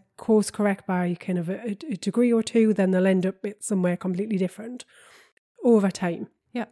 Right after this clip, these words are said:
Speaker 2: and distance,
Speaker 1: And
Speaker 2: yeah.
Speaker 1: the same is true for relationships. And we often don't need big changes or big shifts. We need, but we do need some focused effort,
Speaker 2: Mm.
Speaker 1: and we need to understand where some of the challenges are,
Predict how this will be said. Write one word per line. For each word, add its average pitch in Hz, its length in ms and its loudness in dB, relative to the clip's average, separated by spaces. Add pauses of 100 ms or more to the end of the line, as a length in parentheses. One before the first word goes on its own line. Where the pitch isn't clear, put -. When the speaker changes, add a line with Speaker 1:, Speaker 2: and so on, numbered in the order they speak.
Speaker 2:
and 202 160 -2
distance, 202 420 -10
Speaker 1:
And 226 80 4
Speaker 2:
yeah. 240 60 2
Speaker 1:
the 214 60 -2
same 247 260 6
is 262 80 -2
true 196 200 0
for 175 180 -6
relationships. 190 720 -2 (760)
And 220 180 4
we 226 120 4
often 254 300 0
don't 262 180 2
need 196 300 0
big 180 240 0
changes 185 580 -2
or 220 180 -4
big 170 240 -6
shifts. - 560 -4 (440)
We 220 100 2
need, 220 480 2
but 226 80 0
we 214 100 4
do 226 140 4
need 196 200 2
some 190 140 0
focused 175 420 -2
effort, 170 600 -8 (280)
Speaker 2:
Mm. 196 180 -8
Speaker 1:
and 202 100 2
we 202 60 6
need 190 200 4
to - 80 -4
understand 196 480 0
where 175 160 0
some 180 200 -2
of 175 80 -4
the 214 60 -2
challenges 175 500 -2
are, 175 340 -4